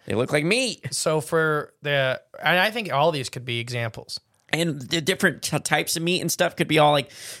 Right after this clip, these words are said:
Speaker 1: organs and stuff like that
Speaker 2: Mm-hmm.
Speaker 1: as well, where you're getting all your different variants and whatnot. But
Speaker 2: That's a Kentucky meat shower.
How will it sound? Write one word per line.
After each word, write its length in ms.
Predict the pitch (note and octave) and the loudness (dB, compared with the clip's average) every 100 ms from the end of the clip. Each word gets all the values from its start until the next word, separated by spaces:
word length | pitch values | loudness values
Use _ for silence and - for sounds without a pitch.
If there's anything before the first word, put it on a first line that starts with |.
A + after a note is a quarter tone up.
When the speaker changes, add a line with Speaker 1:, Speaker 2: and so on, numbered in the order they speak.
| _ | _
Speaker 1:
organs 600 | B2 C#3 C3+ D3 D3 C#3 | 4 4 6 2 2 0
and 100 | C3 - | -2 -2
stuff 260 | C3+ A#2+ | 0 0
like 140 | B2+ - | -2 2
that 180 | A2+ B2+ | 2 4
Speaker 2:
Mm-hmm. 80 | |
Speaker 1:
as 100 | D#3+ F#2+ | 0 2
well, 360 | A2+ B2+ C3+ | 4 6 4
where 140 | B2+ A#2 | 2 -2
you're 140 | G#2+ | -2
getting 160 | B2 B2+ | -2 2
all 100 | C3 | 2
your 120 | A#2+ | 2
different 280 | A#2 A2+ G2 | 0 -2 0
variants 480 | G2+ A#2+ B2 B2 | 2 2 0 0
and 60 | A2+ | -2
whatnot. 400 | A#2 A2+ C3 B2+ | 0 2 2 2
But 80 | E2 | 2
Speaker 2:
That's 180 | F3 - | 0 0
a 20 | |
Kentucky 340 | F#3 F#3 E3+ E3+ | -2 0 -2 -2
meat 200 | D3+ - | -6 -6
shower. 400 | C3+ C#3 E3 | -8 -6 -8